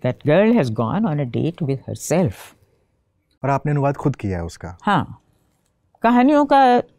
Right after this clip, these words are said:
Speaker 1: ज़्यादातर अनुवाद मैंने खुद किया।
Speaker 2: जब आप अनुवाद कर रही होती हैं तो कभी ये मन में नहीं आया कि उसी हिसाब से, जैसे हिंदी में जिस तरह से आपको मिली है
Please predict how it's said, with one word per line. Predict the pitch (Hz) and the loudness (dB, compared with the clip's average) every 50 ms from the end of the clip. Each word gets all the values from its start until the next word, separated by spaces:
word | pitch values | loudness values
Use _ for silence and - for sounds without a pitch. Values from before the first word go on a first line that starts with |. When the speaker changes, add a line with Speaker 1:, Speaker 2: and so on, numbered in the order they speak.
| _ _ _ _ _ | _ _ _ _ _
Speaker 1:
ज़्यादातर | 143 - - 202 208 214 190 196 190 175 165 143 131 | -6 0 2 4 4 4 4 2 2 2 0 0 0
अनुवाद | 123 120 120 - - - - - - | 0 -2 -2 -4 -6 -8 -8 -10 -12
मैंने | - - - | -12 -12 -14
खुद | - - - - _ _ | -16 -16 -18 -18 _ _
किया। | - - _ _ _ _ _ _ _ _ _ | -20 -20 _ _ _ _ _ _ _ _ _
Speaker 2:
जब | 131 127 139 143 | -4 -2 0 2
आप | 160 156 | 2 2
अनुवाद | 151 143 127 127 131 135 131 120 - | 2 2 2 2 2 0 0 -4 -8
कर | _ - 135 123 | _ -2 -2 0
रही | 120 117 113 107 | 2 0 0 0
होती | 104 95 90 - - 92 | -2 -4 -4 -6 -8 -8
हैं | 92 104 131 160 151 | -8 -8 -8 -10 -12
तो | - - - | -12 -14 -10
कभी | - - 127 127 143 147 151 143 120 - - _ _ - 110 | -4 -4 -2 0 0 0 -2 -2 -4 -8 -16 _ _ -8 -6
ये | 110 113 135 139 147 143 | -2 0 2 2 0 0
मन | 120 117 131 135 | -2 -2 -2 -2
में | 139 143 | -2 -2
नहीं | 139 143 143 139 | -2 -2 -2 -2
आया | 135 135 147 156 | -4 -4 -6 -8
कि | - - - 143 139 131 - - | -10 -8 -6 -6 -6 -6 -2 -2
उसी | 139 131 - - 147 | -2 -2 0 0 0
हिसाब | 143 127 - - 113 107 | 0 0 0 0 0 0
से, | - - 120 | -2 -6 -4
जैसे | 110 117 117 - 131 117 | -4 -4 -2 -2 -2 -2
हिंदी | 107 95 - - - 123 120 123 120 131 139 | -2 -4 -10 -10 -6 -2 0 0 2 2 2
में | 131 117 104 95 | 2 0 0 -2
जिस | 98 107 - - | -4 -6 -6 -4
तरह | 107 107 104 | -4 -4 -4
से | - - | -2 -4
आपको | 107 101 - _ - 104 101 92 | -4 -4 -6 _ -6 -4 -4 -4
मिली | 98 104 104 104 113 110 | -4 -4 -2 -2 -2 -2
है | 101 101 123 | -2 -6 -10